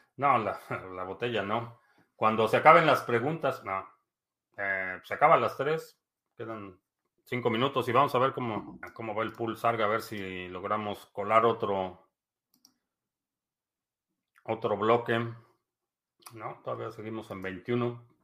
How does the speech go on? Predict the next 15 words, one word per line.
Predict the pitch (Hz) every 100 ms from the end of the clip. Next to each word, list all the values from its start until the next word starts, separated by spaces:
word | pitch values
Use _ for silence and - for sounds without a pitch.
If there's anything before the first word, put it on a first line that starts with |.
| _
quedan | 110 104 101
dos | 98
horas. | 107 104 101 - _ _ _ _ _ _ _ _ _ _ _ _ _ _ _ -
Este, | 113 - 127
no, | 143 180 180
una, | 165 156 139 123 -
una | 151 151
botella | 123 120 139 131
completa | 120 110 131 123
para | 113 117
una | 117
transmisión | - 98 95 92 117 110
es, | 95 - -
es | 113
mucho, | 110 117 120 110 95